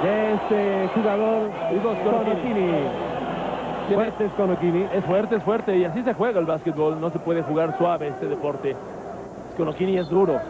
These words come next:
Speaker 2: Tiene una serie de cuatro jugadores casi idénticos a Argentina. Sconocchini, Nocioni, Oberto. Son muy parecidos. Su jugador más grande, Wolkowicz, es menos alto que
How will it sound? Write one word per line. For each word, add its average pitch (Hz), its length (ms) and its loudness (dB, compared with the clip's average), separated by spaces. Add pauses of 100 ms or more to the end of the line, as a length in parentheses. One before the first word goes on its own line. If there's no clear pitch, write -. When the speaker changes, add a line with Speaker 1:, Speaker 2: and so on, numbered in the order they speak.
(260)
Speaker 2:
Tiene 214 180 2
una 226 160 2
serie 214 220 0
de 185 80 2 (160)
cuatro 220 400 0
jugadores 170 520 2
casi 208 260 -2
idénticos 175 580 -2
a 143 60 -2
Argentina. 170 580 -2 (400)
Sconocchini, 202 600 0
Nocioni, 202 640 2
Oberto. 190 580 2 (300)
Son 214 160 0 (220)
muy 285 140 4
parecidos. 151 520 -4 (720)
Su - 60 0
jugador 196 340 4
más 233 220 -2
grande, 214 280 2
Wolkowicz, 175 600 0
es 202 60 2 (280)
menos 226 260 2 (120)
alto 185 340 -2
que 143 180 -2